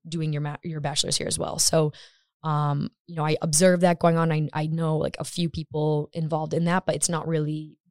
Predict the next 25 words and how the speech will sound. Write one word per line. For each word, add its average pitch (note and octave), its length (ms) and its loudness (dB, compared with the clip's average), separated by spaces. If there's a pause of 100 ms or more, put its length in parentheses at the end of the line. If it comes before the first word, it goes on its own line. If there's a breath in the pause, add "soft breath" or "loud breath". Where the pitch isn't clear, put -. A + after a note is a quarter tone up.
the - 80 -6
circle D#3 480 2
that D#3 140 0
I'm D3+ 180 0
in. G#3+ 200 2 (440 loud breath)
And F3 160 0
so E3 260 4
I F#3+ 140 2
know F#3+ 160 6
a E3+ 40 4
lot D#3 200 2
of D3+ 120 -2
international D#3 640 0
master D3+ 320 -4
students D3+ 640 -2
and D3+ 160 -2
other, D#3 560 2
you D#3 100 -16
know, D3 260 -16 (120)
my D3 140 -10
cohort D#3 500 -2
mates D#3 260 0
in D#3 80 0
my E3 160 2
program. D3+ 560 0